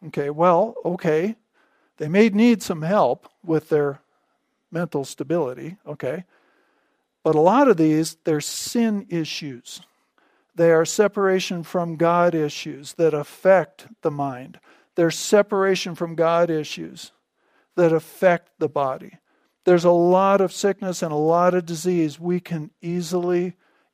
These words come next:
easily avoid. You know, it boggles my mind. We don't watch many commercials. I've been muting commercials since the day they came out with a remote. I just, you know, it's a waste of time. But anyway,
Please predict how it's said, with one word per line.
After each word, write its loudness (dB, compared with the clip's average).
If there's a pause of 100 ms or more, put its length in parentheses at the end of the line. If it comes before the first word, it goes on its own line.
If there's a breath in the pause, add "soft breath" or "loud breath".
easily -2
avoid. -4
You -2
know, 0
it -8
boggles -4
my -10
mind. -8
We -4
don't 0
watch -2
many -8 (340)
commercials. -8 (760)
I've -2
been -2
muting 0
commercials -4
since -8
the -6
day -2
they 0
came -8
out -8
with -6
a -8
remote. -12
I -8
just, -14
you -10
know, -10
it's -14
a -14
waste -6
of -12
time. -12 (800 soft breath)
But 6
anyway, 2